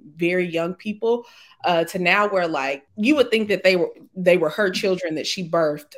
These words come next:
Um, but of course, you know, she respects their mother and the role that she plays in their life. But she would always say, "It's not about kinship, it's about relationship."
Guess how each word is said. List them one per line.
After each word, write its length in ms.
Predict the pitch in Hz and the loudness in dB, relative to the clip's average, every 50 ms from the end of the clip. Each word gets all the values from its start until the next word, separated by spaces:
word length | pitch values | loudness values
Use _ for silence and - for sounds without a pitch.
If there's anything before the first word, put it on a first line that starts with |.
| - - | -12 -6
Um, 580 | 170 175 175 170 165 156 156 156 147 147 160 160 | -2 -2 0 0 -2 -2 -4 -4 -6 -6 -8 -6
but 140 | 160 175 175 | -4 -2 -2
of 100 | 175 175 | -2 -2
course, 280 | - 226 202 196 - | 0 -2 -2 -2 -2
you 60 | 202 185 | -4 -4
know, 100 | 170 160 | -6 -4
she 200 | 160 - - 196 | -6 -6 -8 -8
respects 520 | 170 170 170 - - 190 185 180 180 - | -8 -8 -8 -4 0 0 0 0 -2 -6
their 160 | - 185 175 170 | -4 -2 -2 -2
mother 380 | 170 170 170 170 170 165 160 160 | -2 -2 -4 -4 -4 -4 -6 -6
and 120 | 156 156 | -6 -8
the 60 | 156 | -6
role 240 | 156 165 165 170 170 | -6 -4 -4 -4 -4
that 120 | 160 160 | -6 -6
she 180 | - - - 185 | -8 -8 -10 -10
plays 380 | 190 - - 175 160 165 160 156 | -12 -10 -8 -6 -6 -6 -6 -6
in 120 | 156 160 | -6 -6
their 160 | 151 156 156 | -4 -4 -4
life. 380 | 151 156 156 160 165 160 160 _ _ - - - - - - - - _ _ - | -4 -4 -6 -6 -6 -8 -10 _ _ -20 -20 -20 -20 -20 -20 -20 -20 _ _ -2
But 120 | 202 196 | -2 -2
she 140 | 190 - 247 | 0 0 0
would 140 | 226 202 214 | 0 0 -2
always 580 | - 190 196 196 214 226 226 220 226 240 240 | 0 0 0 2 2 2 0 0 -2 -2 -2
say, 180 | - 240 226 190 | -2 -2 -2 -2
"It's 220 | - - 170 - - | -2 -4 -6 -6 -6
not 240 | 185 175 180 185 202 | -6 -4 -4 -4 -4
about 280 | 208 220 214 214 208 | -4 -4 -4 -4 -6
kinship, 500 | - - 202 196 190 196 - 196 180 180 - | -6 -8 -6 -6 -6 -6 -6 -6 -8 -6 -8
it's 160 | 175 - - | -12 -10 -10
about 320 | 170 165 165 156 151 - | -10 -8 -6 -6 -6 -6
relationship." 880 | 165 151 151 147 160 160 - - 170 165 - - 147 156 156 - _ | -6 -6 -6 -6 -6 -6 -6 -8 -8 -8 -8 -8 -8 -8 -10 -12 _